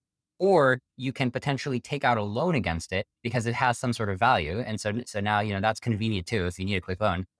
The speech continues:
Um, now you might think, "Well, what, a loan <laughs> against a concert ticket? That sounds a little ridiculous." But actually, I'm quoting the C E O of OpenSea, what he said in an interview. Like, "That is what he offered as a use case of an N F T." And so then it, when you hear something like that, you, you step back and think, like, "Well, wait a minute.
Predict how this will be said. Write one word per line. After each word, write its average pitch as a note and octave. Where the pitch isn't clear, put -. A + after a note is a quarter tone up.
Um, F#2+
now G#2
you G#2
might G#2+
think, G2
"Well, F2+
what, G2
a E2
loan G#2+
<laughs> C#3+
against B2+
a A2+
concert A#2+
ticket? F#3+
That C#3+
sounds D3+
a A2
little G2+
ridiculous." G2
But C3
actually, E3
I'm A#2+
quoting D3
the B2+
C C3+
E B2
O B2
of A#2
OpenSea, B2
what A2+
he A#2
said A2+
in A2+
an G#2
interview. A2
Like, F#2
"That C3+
is C#3
what D3
he -
offered A#2
as A#2+
a B2+
use B2
case B2+
of A2+
an A2+
N A2
F A2
T." -
And C#3
so D3+
then D3+
it, D#3
when C3+
you C3+
hear F#3
something B2+
like A#2
that, -
you, B2+
you A#2+
step -
back C3
and G#2+
think, A#2+
like, G#2
"Well, G#2+
wait C3+
a A2
minute. F2